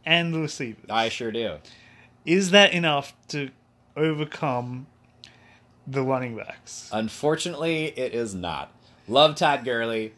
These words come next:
Speaker 2: I wish I still had Todd Gurley. He won me a championship last year, along with Greg the Leg Zuerlein, 'cause kickers are people too. But just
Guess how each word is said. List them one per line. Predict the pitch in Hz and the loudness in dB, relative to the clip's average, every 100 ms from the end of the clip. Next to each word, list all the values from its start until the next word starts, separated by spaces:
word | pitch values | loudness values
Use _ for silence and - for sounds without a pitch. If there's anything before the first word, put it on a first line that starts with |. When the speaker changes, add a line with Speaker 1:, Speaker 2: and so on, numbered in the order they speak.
| 92 - | -20 -10
Speaker 2:
I | 90 104 | -4 0
wish | 117 135 | 2 2
I | 123 | 2
still | 135 123 | 2 2
had | 120 113 | 2 2
Todd | 110 107 | 2 2
Gurley. | 104 104 101 | 2 0 0
He | 104 | -2
won | 107 | -2
me | 113 | -2
a | |
championship | - 110 95 92 95 95 | -4 -6 -8 -8 -8 -6
last | 90 - | -6 -6
year, | 82 82 | -8 0
along | 131 190 | 2 4
with | 170 | 4
Greg | 165 143 135 | 6 6 4
the | |
Leg | 135 120 | 2 2
Zuerlein, | 117 90 82 87 - - | 0 -4 -4 -8 -14 -12
'cause | 107 | -10
kickers | - 107 101 | -10 -8 -10
are | - | -8
people | 95 | -10
too. | 87 80 76 - - - - | -10 -10 -12 -14 -20 -10 -2
But | 110 - - _ - | -2 -2 -10 _ -6
just | 147 | -6